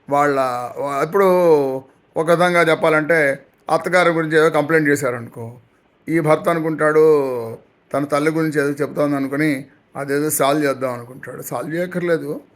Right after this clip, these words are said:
ఒకసారి విని రియాక్ట్ అవ్వకుండా ఉంటే చాలు. అది, ఆ, ఇవాళ మనం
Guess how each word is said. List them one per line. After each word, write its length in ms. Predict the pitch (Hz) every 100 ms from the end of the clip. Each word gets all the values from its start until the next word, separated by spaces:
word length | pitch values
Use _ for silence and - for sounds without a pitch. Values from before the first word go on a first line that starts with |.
| _ _ -
ఒకసారి 340 | 127 151 139
విని 500 | 131 165 196 131 - _ _ _ 131
రియాక్ట్ 400 | 135 151 156 156
అవ్వకుండా 400 | 143 143 139 147
ఉంటే 300 | 131 127 143 131
చాలు. 240 | 127 123 - _ _ _ _ _ _
అది, 560 | 120 139 160 120 113 110 _ 120
ఆ, 340 | 113 104 98 98 - _ _ _ _ _ _ _ _ _ - - _ _ _ _ _ _ _ _ _ _ _ _ _ _
ఇవాళ 220 | 120 123 120
మనం 340 | 113 123 110